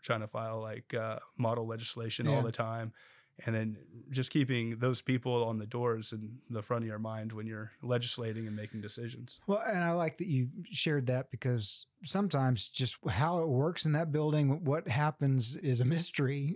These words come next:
Speaker 2: People don't realize the different approaches from idea to conception to language to actually then shepherding a bill through,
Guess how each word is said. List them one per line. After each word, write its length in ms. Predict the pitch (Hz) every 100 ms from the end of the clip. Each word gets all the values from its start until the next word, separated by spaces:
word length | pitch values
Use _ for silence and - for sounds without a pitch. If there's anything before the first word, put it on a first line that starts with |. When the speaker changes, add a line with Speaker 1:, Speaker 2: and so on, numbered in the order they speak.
| -
Speaker 2:
People 220 | 151 143
don't 260 | 139 147 139
realize 440 | 143 143 131 117
the 280 | 120 143 123
different 300 | 131 131 127
approaches 580 | - 139 139 - 120 - - 180
from 580 | - 139 123 117 113 117 - _ _ _ 143
idea 720 | 131 120 143 147 143 139 135
to 480 | - 123 117 110 107 - -
conception 800 | - 120 - 139 - 139 127 123 113
to 540 | - 117 107 104 110 - _ _
language 920 | 131 139 143 135 131 127 113 - - -
to 140 | 120
actually 480 | 117 110 131 123 120
then 200 | 117 117
shepherding 720 | - - 131 135 123 120 120
a 60 | 131
bill 200 | 123 113
through, 480 | - 147 127 127